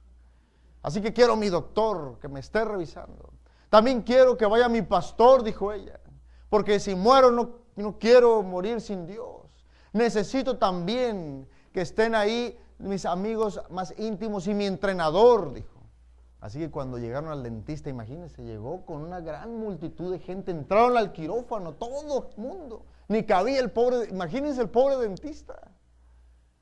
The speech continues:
¿Se imagina si usted hubiera sido el dentista? Yo no lo hubiera, ¿sabes qué? Busca otro.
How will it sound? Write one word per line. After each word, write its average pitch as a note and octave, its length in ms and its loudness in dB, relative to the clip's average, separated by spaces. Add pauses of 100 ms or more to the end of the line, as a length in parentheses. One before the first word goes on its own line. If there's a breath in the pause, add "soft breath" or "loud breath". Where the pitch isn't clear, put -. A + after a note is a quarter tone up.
(220)
¿Se F3+ 100 -2
imagina F#3+ 420 0
si G3+ 80 -6
usted G#3+ 200 2
hubiera A3+ 180 0
sido A3+ 180 0
el A3 80 0
dentista? G3 480 -8
Yo A3+ 120 -12
no A#3+ 100 -10
lo B3+ 120 -12
hubiera, F#3 360 -6 (220)
¿sabes D#3 220 -8
qué? F#3+ 120 -4
Busca E3+ 320 -6
otro. C#3 400 -10